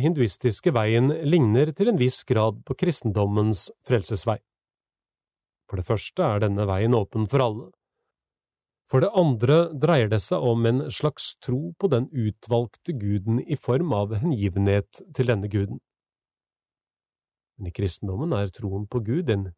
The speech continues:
tillit til at Gud vil frelse, fordi Kristus levde og døde for oss mennesker, og dermed sonet for våre synder.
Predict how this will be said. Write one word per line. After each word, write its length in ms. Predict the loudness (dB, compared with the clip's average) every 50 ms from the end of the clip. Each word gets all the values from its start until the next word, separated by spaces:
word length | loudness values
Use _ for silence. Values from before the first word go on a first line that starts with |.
| _ -8
tillit 460 | -4 -2 -2 -2 -2 -4 -4 -4 -4 -2
til 100 | -2 -2
at 120 | -2 0
Gud 260 | 0 0 0 2 2 0
vil 160 | 0 0 -2
frelse, 640 | -2 2 2 2 2 0 -4 -4 -4 0 0 0 0 -2 -6 _ _ _ _ _ _ _ _ -2
fordi 220 | 0 0 0 -2 -6 -6
Kristus 540 | -4 -4 -2 -2 -4 -6 -8 -8 -6 -6 -4 0 0
levde 340 | -2 -2 -2 -4 -4 -4
og 80 | 0 2
døde 360 | 2 2 2 0 -2 -6 -8 -4
for 160 | -4 -2 -2
oss 160 | -2 -2 0
mennesker, 640 | 2 2 2 2 0 0 -2 -2 -2 -4 -8 -10 -10 -10 _ _ _ _ _ _ _ _ _
og 140 | -4 -2 0
dermed 340 | 0 0 0 -2 -2 0
sonet 560 | -2 0 0 0 0 0 -2 -2 -4 -4 -6 -6
for 160 | -6 -4 -2
våre 240 | 0 0 0 0 0
synder. 380 | 0 2 0 0 -2 -6 -12